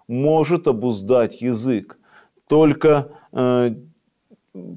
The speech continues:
принципе, даже более того, совершенный нечеловеческим совершенством,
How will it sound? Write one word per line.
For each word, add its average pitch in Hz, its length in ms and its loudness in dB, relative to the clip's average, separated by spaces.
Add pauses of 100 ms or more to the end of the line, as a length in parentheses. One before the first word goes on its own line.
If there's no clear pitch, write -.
принципе, 143 460 -2
даже 139 440 2
более 143 640 2
того, 120 320 0
совершенный 160 1080 -2 (160)
нечеловеческим 165 1300 0
совершенством, 151 1160 -2